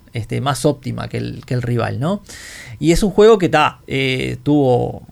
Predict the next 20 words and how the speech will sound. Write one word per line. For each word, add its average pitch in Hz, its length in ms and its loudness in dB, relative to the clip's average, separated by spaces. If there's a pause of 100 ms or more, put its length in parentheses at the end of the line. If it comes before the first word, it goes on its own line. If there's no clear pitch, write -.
(140)
obviamente, 123 460 -2
una, 120 360 -4
una 127 180 -2
llegada 123 420 2
muy, 147 200 -2
muy 139 200 -4
importante, 185 720 -2 (120)
este, 117 520 -4 (840)
y 175 180 -2
bueno, 175 240 4
no, 131 220 -6
popularizó 151 560 2
eso, 127 180 -2
los 127 100 -2
juegos 170 200 0
de, 147 160 0
de 139 160 -2
gestiones 139 420 -4
de 135 80 -2
recursos. 120 600 -8